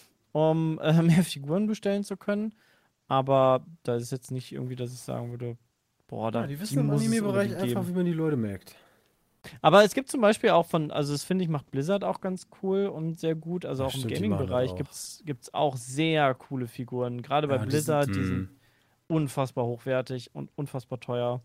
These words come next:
Speaker 2: Ultra teuer alles.
Speaker 1: Ja.
Speaker 2: Also, da waren wir schon mehrfach am Überlegen, die sind ja jedes Jahr auf der BlizzCon die gleichen Figuren
Speaker 1: Ja.
Speaker 2: und die Leute rennen Blizzard, also ich, ich kann da nur von Blizzard drüber reden, weil ich das halt live mitbekomme, halt immer die Bude ein.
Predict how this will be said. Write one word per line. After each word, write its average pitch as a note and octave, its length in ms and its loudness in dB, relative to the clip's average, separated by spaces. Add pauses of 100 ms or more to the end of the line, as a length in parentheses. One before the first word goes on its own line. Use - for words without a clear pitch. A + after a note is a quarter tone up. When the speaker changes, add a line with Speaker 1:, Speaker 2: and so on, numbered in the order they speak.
Speaker 2:
Ultra D#3+ 520 6
teuer G#2+ 420 0
alles. F#2+ 440 -8
Speaker 1:
Ja. B2 180 -8 (180)
Speaker 2:
Also, A2+ 480 2 (880)
da A#2+ 300 0 (300)
waren C3 180 0
wir B2 120 2
schon B2+ 180 0
mehrfach C3+ 260 0
am C3+ 120 2
Überlegen, B2+ 340 2
die A#2 100 -6
sind G#2+ 180 -10
ja A#2+ 60 0
jedes A2 280 0
Jahr A#2 100 0
auf A2 80 -4
der G#2+ 100 -4
BlizzCon A2 320 -6
die G#2 60 -4
gleichen G#2+ 300 -4
Figuren C3+ 540 -2
Speaker 1:
Ja. D3+ 180 -2
Speaker 2:
und G#2+ 180 -6 (640)
die B2+ 80 -4
Leute C#3 480 6 (320)
rennen F3 640 6
Blizzard, D#3 640 2
also C3 240 0
ich, C3+ 240 -4 (140)
ich - 200 -20
kann C#3 200 0
da C#3 100 4
nur C#3 120 4
von C3+ 140 -4
Blizzard B2+ 260 2
drüber A2+ 160 -2
reden, C#3+ 160 2
weil C3+ 100 4
ich C3 80 -4
das A2 140 -4
halt G#2+ 120 -4
live G#2 220 -4
mitbekomme, C#3 520 -2
halt A#2 260 -4
immer C3 260 0
die A#2+ 180 -6
Bude C#3 580 0
ein. G2+ 360 -4